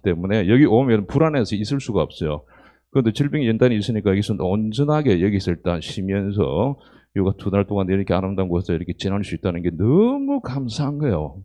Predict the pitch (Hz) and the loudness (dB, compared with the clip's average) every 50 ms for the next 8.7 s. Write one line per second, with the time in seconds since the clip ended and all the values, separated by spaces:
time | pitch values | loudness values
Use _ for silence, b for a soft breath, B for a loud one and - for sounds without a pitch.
0 | - _ _ _ - 113 120 120 139 165 175 139 135 151 160 190 185 135 - - | -20 _ _ _ -4 -4 -2 0 0 -2 -2 -2 -2 -2 -4 -4 -6 -6 -10 -8
1 | - 156 156 165 131 123 143 165 185 190 208 190 185 170 - - _ _ B B | -8 -6 -6 -6 -4 -4 -2 -2 -2 -2 -2 -2 -2 -4 -6 -10 _ _ B B
2 | B B B B B B - 101 101 101 101 98 - 139 156 147 143 127 107 113 | B B B B B B 2 4 4 6 4 4 4 4 4 4 4 2 2 2
3 | 107 98 95 90 - - 147 151 143 135 123 107 120 107 101 87 90 87 - - | 2 2 2 0 2 2 2 2 2 -2 -2 -2 0 0 0 0 -2 -2 -2 -8
4 | - 87 82 87 80 95 87 82 85 80 73 101 127 185 226 233 240 202 156 127 | -12 -10 -10 -8 -8 -6 -4 -4 -6 -2 0 2 4 4 4 2 0 -2 -4 -6
5 | - 85 82 71 - 82 71 67 64 - 71 78 71 69 67 64 98 139 147 B | -4 -6 -6 -4 -4 -6 -6 -6 -6 -8 -10 -10 -8 -8 -6 -4 -4 -6 -6 B
6 | B B B B B B B B B _ _ - 117 110 110 104 113 120 123 127 | B B B B B B B B B _ _ 0 2 4 4 4 4 4 2 0
7 | 123 117 107 101 104 101 123 120 120 120 113 110 107 98 101 104 98 - 120 107 | 0 0 0 0 0 0 0 0 0 0 0 0 2 2 2 2 2 2 0 0
8 | 107 107 101 98 92 92 101 113 117 101 107 113 139 180 | 0 0 0 -2 -2 -2 -2 -2 0 -2 -2 0 0 -2